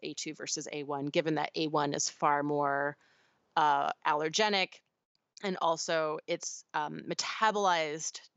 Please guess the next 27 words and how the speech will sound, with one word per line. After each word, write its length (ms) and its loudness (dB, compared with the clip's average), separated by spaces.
differently. 580 0
So, 460 2
um, 320 4
it's 200 -4
literally 320 4
like 160 2
an 80 2
amino 260 0
acid 380 -2
difference, 500 -4
but 160 -6
that 180 -2
changes 1000 0
one 220 2
of 160 -2
the 500 0
metabolites 800 0
of 500 -2
digestion, 840 0
um, 540 -2
to 180 -4
produce 600 -4
this 420 -4
really 280 2
inflammatory, 1000 -2
uh, 240 4
molecule 720 -2